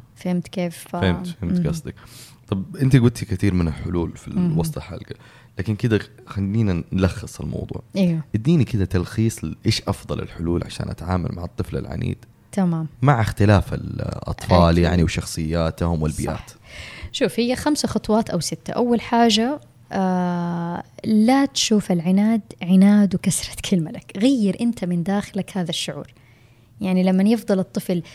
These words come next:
Speaker 1: يقول لا أو يعند أو يبى شيء وأنت ما تبى، أرجوك شوف إنه هذا جزء وعلامة مرة مهمة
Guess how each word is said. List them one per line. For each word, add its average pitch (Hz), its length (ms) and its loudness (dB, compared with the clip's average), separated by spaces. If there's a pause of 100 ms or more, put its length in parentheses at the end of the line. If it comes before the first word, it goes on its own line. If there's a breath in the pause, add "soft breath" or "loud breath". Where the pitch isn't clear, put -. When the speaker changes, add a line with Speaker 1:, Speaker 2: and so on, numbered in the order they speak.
(300 loud breath)
Speaker 1:
يقول 196 380 2
لا 185 120 0 (720 soft breath)
أو 190 80 0
يعند 180 540 4 (180)
أو 175 360 0 (140)
يبى 214 360 6
شيء 185 360 6
وأنت 214 280 2
ما 208 180 6
تبى، 202 380 0 (640 soft breath)
أرجوك 254 340 2
شوف 233 340 2
إنه 185 140 4
هذا 185 480 2 (100)
جزء 185 480 4 (200)
وعلامة 190 600 4
مرة 226 440 4
مهمة 190 600 4